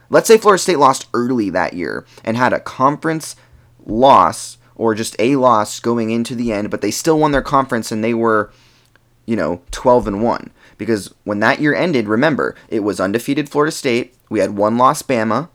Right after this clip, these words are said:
we had one loss Ohio State, Big Ten champ, we had one loss Oregon, Pac-twelve champ, and then you had the other two one-loss contenders, Baylor and T C U,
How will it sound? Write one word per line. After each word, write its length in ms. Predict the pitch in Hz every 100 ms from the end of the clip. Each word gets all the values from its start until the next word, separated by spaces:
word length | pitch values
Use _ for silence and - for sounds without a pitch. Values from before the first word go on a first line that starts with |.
| _ -
we 160 | 113
had 140 | 104 98
one 280 | 95 104 107
loss 460 | 110 104 117 - _ _ -
Ohio 400 | 104 104 101 101
State, 500 | - 110 98 156 -
Big 200 | 95 95
Ten 220 | 120 113
champ, 300 | 117 135 170 _ - -
we 180 | 110 113
had 200 | 113 104
one 160 | 107 110
loss 240 | 101 -
Oregon, 560 | - 127 151 107 117 139
Pac-twelve 560 | - 113 - - 113
champ, 380 | - 92 98 147 - -
and 140 | 117
then 80 | 135
you 100 | 143
had 140 | 127 113
the 100 | 107
other 220 | 143 151
two 380 | - - 185 202
one-loss 500 | 151 147 135 131 -
contenders, 640 | 117 98 156 127 110 - - -
Baylor 560 | 135 123 147 143 143 135
and 240 | 117 120
T 240 | 107 - 131
C 180 | - 117
U, 640 | 101 139 175 87 80